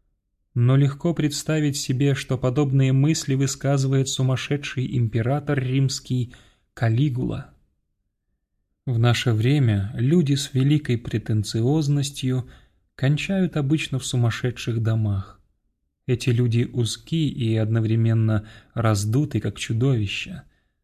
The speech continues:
Среди них, потерявших чувство реальности и соотношения ценностей, нет ни пророков, ни мудрецов. Но разве что-нибудь подобное можно подумать об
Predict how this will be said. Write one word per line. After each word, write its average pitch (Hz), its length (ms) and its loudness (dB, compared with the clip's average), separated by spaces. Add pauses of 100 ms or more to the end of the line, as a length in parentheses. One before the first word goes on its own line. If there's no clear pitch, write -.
Среди 117 460 2
них, 143 500 2 (400)
потерявших 120 720 0
чувство 123 400 -2
реальности 117 760 2
и - 120 -4
соотношения 113 880 0
ценностей, 120 840 -2 (420)
нет 165 320 2
ни 123 140 4
пророков, 113 920 -2 (140)
ни 139 200 2
мудрецов. 117 800 0 (1080)
Но 117 180 4
разве 113 320 4
что-нибудь 117 640 2
подобное 113 640 2
можно 131 500 0
подумать 110 640 0
об 110 160 -6